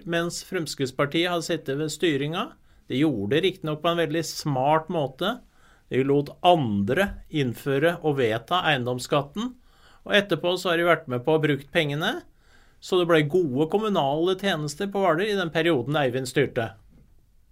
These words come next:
Eh, Fremskrittspartiet ble på mange måter et parti som veldig mange kunne, kunne identifisere seg med.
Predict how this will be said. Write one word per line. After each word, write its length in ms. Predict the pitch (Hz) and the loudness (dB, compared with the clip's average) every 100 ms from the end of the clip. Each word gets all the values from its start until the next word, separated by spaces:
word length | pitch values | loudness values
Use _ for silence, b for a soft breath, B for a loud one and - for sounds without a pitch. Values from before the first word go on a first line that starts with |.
| _ _ _ b b b b b - | _ _ _ b b b b b 0
Eh, 400 | 175 180 180 180 | 4 4 4 2
Fremskrittspartiet 920 | 151 220 151 - 147 - 156 208 247 160 | 0 0 0 0 0 2 0 0 -2 0
ble 160 | 170 160 | 2 2
på 100 | 196 | 0
mange 220 | 170 151 | 0 0
måter 320 | 160 - 170 | 0 0 -2
et 100 | 165 | -2
parti 300 | - 160 123 | -4 -6 -6
som 220 | 117 151 143 | -4 -2 -2
veldig 500 | 196 175 95 92 135 | 0 0 -2 -2 -2
mange 380 | 160 131 120 143 | -2 -2 -6 -6
kunne, 300 | 147 127 127 123 - | -4 -2 -2 -4 -8
kunne 300 | - 147 139 | -2 0 0
identifisere 1400 | 139 131 131 135 131 156 - - 139 110 107 107 120 135 | -2 -2 -2 -2 -2 -2 -2 -2 0 0 0 -2 -2 -2
seg 240 | 151 143 | -2 -2
med. 320 | 160 220 277 | -2 -2 -4